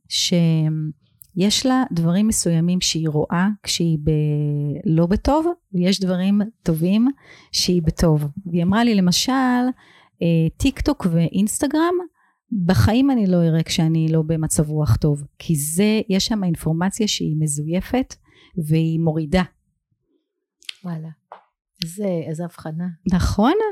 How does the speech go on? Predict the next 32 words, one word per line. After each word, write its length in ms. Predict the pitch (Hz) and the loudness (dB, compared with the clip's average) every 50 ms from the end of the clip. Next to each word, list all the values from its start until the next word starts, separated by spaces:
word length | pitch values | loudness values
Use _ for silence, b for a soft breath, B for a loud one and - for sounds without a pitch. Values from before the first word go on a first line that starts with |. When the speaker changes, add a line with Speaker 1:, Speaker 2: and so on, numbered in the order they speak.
| 359 339 294 254 | -4 -4 -4 -2
Speaker 1:
והיא 120 | 185 185 | 0 0
אמרה 240 | 190 190 202 254 269 | 0 0 0 0 2
לי, 100 | 277 262 | 2 2
"מה?" 180 | 240 254 269 285 277 - | 2 2 2 0 0 0
אז 120 | 185 170 | 0 0
אמרתי 220 | 185 190 202 - | 0 0 0 0
לה, 60 | 208 190 | 0 0
"אז 120 | 165 180 | 0 0
מה 120 | 185 180 196 - | 0 0 0 -2
כן 360 | - - 160 151 156 160 160 160 - | -2 -2 0 0 2 0 0 -2 -2
כדי 280 | - 165 151 156 156 | -2 -2 0 0 0
לה-, 200 | 156 156 156 156 156 - | 0 0 0 -2 -2 -4
להרים 460 | - 165 160 160 160 147 156 160 151 151 | -4 -2 0 0 0 -2 -2 -2 0 0
אותך?" 340 | 151 - - 170 180 - 185 | 0 0 -2 -2 -2 -2 -2
אז 100 | 180 180 | -2 0
היא 80 | 190 | 0
אמרה, 220 | 202 214 214 220 220 277 262 | 0 0 -2 -2 -2 -2 -2
"יש 220 | 233 254 262 - - | -2 -2 -2 -2 -4
איזה 200 | 247 - 247 220 | -4 -4 -2 -2
מישהו 320 | 226 226 233 - - 214 | -2 -2 -2 -2 -2 -4
אחד 240 | 214 - - 202 - | -2 -2 -2 -4 -2
ש-, 80 | - 202 196 185 B B B B B B - | -2 -4 -4 -4 B B B B B B -2
מישהו 240 | 202 202 - 214 | 0 0 0 0
שאני 260 | 202 - 190 185 180 180 | 0 0 0 0 0 0
עוקבת 380 | 175 - 196 180 190 190 - | 0 -2 -2 -2 -2 0 -2
אחריו 320 | 190 - 180 165 160 170 160 | 0 0 0 0 2 0 0
ביוטיוב 580 | 165 160 160 175 185 247 294 - - 233 214 190 | 2 0 2 2 2 0 0 0 -2 -2 -2 0
שהוא 220 | - - 180 180 | -2 -2 0 0
נורא 180 | 175 175 175 190 | 0 0 0 0
מצחיק 480 | 190 185 - - - - - 208 - - | 0 -2 -2 0 0 0 0 0 0 0
אותי." 260 | 190 - - 160 147 - b b b b b b b b | -2 -2 -4 -6 -6 -8 b b b b b b b b
Speaker 2:
Mm. 40 | - | -4